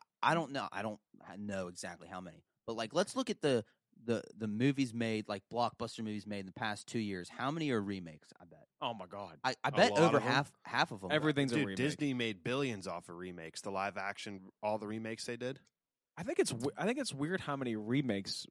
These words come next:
Speaker 2: we're making. So, like, thirty, forty years from now, are we just gonna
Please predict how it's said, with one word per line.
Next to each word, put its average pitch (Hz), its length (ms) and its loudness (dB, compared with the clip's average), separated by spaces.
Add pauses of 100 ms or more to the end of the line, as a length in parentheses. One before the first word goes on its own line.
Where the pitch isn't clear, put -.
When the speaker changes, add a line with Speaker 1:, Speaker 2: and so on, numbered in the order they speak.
(120)
Speaker 2:
we're 110 200 4
making. 95 520 -4 (480)
So, 131 180 2
like, 127 260 0 (180)
thirty, 151 280 6
forty 135 360 2
years 113 260 2
from 95 140 -8
now, 90 240 -6
are 92 100 -6
we 107 80 0
just 127 140 -4
gonna 120 160 -4